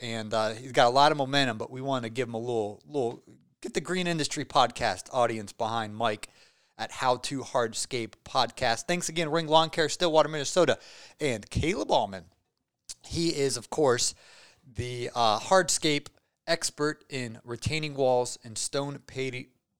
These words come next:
pa-, stone patio pavers. Say that, Marty. Stone patio pavers. Maybe I didn't even <laughs> say that right. But the link will be in today's show's notes, how to install pavers dot net. Caleb's got those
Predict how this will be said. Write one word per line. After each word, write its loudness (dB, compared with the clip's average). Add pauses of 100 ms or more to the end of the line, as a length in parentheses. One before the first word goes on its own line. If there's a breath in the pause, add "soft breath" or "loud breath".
pa-, -16
stone 0 (720)
patio 2 (140)
pavers. -6
Say -2
that, 2
Marty. -10 (580)
Stone -8 (220)
patio -2
pavers. -8
Maybe 2
I 6
didn't -4
even -4
<laughs> -
say 8
that 6
right. 0 (540 loud breath)
But 10
the 10
link 6
will 6
be 6
in 6
today's 6
show's 4
notes, 4
how 6
to -4
install 0
pavers -4
dot 0
net. -6
Caleb's -8
got -4 (960 soft breath)
those 4